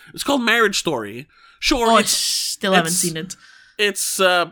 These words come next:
Speaker 1: almost twice the length, but that's 'cause it's an actual movie. But that one is just, it's just so, that shows all the complexities and layers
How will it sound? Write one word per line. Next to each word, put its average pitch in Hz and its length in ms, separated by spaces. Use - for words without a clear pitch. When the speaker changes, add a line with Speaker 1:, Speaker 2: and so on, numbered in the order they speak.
Speaker 1:
almost 233 880
twice 143 340
the 151 100
length, 151 320
but 160 80
that's 175 220
'cause 170 160
it's 165 120
an 170 100
actual 147 380
movie. 131 500
But 180 160
that 240 200
one 202 160
is 165 120
just, - 420
it's - 320
just - 360
so, 233 840
that 330 180
shows 196 560
all 294 380
the 185 120
complexities 202 920
and 185 120
layers 190 600